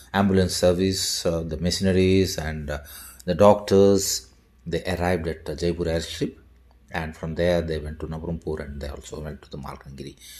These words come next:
to s-, uh, serve the people in the, uh, specialities that is not available in the district headquarter hospitals there. Hopefully it will, uh, uh, be managed well, and, uh, people will get the benefit of, uh, super specialists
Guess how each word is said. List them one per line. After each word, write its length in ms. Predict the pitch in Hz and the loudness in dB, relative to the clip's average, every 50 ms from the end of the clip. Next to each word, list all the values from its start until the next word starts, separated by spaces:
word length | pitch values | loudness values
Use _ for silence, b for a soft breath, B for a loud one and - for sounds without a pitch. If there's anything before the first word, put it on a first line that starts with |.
| B B B B B B _ | B B B B B B _
to 200 | - 101 98 101 | 0 0 0 0
s-, 280 | 95 - - - - 101 | 0 -2 -4 -2 0 2
uh, 300 | 92 87 87 87 87 82 | 2 4 4 2 2 2
serve 340 | - - - 110 107 107 | 2 4 8 8 8 8
the 80 | 98 104 | 6 4
people 640 | - - 107 104 - - 127 139 147 147 147 147 - | 4 4 2 0 2 2 2 2 2 2 0 -2 -2
in 220 | - 90 85 80 | -2 -2 -2 -2
the, 240 | 80 78 76 76 - B B B B B B B B _ - | -2 -4 -4 -6 -10 B B B B B B B B _ -10
uh, 720 | 50 - - - - - - - - - - - - - | -10 -10 -10 -10 -14 -16 -16 -16 -16 -16 -16 -16 -16 -12
specialities 920 | - - - - - 104 - - 117 117 117 113 113 131 131 127 127 - | -10 -10 -4 0 0 2 4 6 6 8 8 6 6 4 4 4 4 2
that 160 | - 90 87 | 0 0 0
is 140 | 90 82 - | 0 -4 -4
not 120 | 85 82 | -6 -4
available 480 | 82 82 78 78 78 76 78 78 78 78 b b b b b b b | -4 -4 -4 -4 -6 -6 -4 -6 -6 -6 b b b b b b b
in 100 | - 73 | -14 -14
the 80 | 73 73 | -10 -8
district 320 | 78 80 - - 78 - | -8 -6 -4 -6 -6 -6
headquarter 320 | 78 78 - 78 - - - | -8 -8 -8 -8 -8 -8 -12
hospitals 600 | - - - - - - - - - - - - | -14 -12 -12 -14 -12 -14 -14 -14 -12 -12 -10 -8
there. 260 | - - - - - b b b b b b b b b b b b b b b | -8 -8 -10 -10 -16 b b b b b b b b b b b b b b b
Hopefully 560 | - - 123 117 - 131 123 123 123 123 120 110 | 2 2 2 4 6 6 8 8 10 8 8 6
it 80 | - 101 | 6 4
will, 260 | 92 90 85 85 80 | 4 4 4 2 0
uh, 160 | 80 80 78 - - - | 0 -2 -4 -8 -10 -12
uh, 160 | 82 80 78 | -12 -10 -10
be 160 | 76 73 76 80 | -10 -10 -10 -8
managed 400 | 76 82 82 82 85 80 80 87 | -6 -4 -2 -2 -2 -4 -2 0
well, 260 | 90 95 110 - - - - b b b b b b b _ - | 2 2 2 2 -2 -8 -16 b b b b b b b _ -12
and, 380 | - 80 78 76 73 76 76 | -12 -12 -12 -12 -14 -14 -14
uh, 40 | 78 | -16
people 280 | - - 90 85 - 80 | -10 -10 -10 -10 -8 -10
will 260 | 78 76 76 73 78 | -10 -10 -12 -12 -10
get 260 | - - 87 80 76 | -4 -2 -2 -2 -2
the 60 | 73 80 | -6 -8
benefit 400 | - - 95 98 - 139 131 - | -4 -4 -4 2 2 2 2 4
of, 280 | 104 87 - - - | 0 0 -2 -4 -8
uh, 100 | 78 76 | -8 -6
super 280 | 76 - - - - 80 | -6 -6 -8 -6 -6 -8
specialists 760 | - - - 78 - - 71 71 71 71 - - - - b | -10 -10 -12 -12 -10 -8 -8 -8 -10 -10 -10 -12 -12 -14 b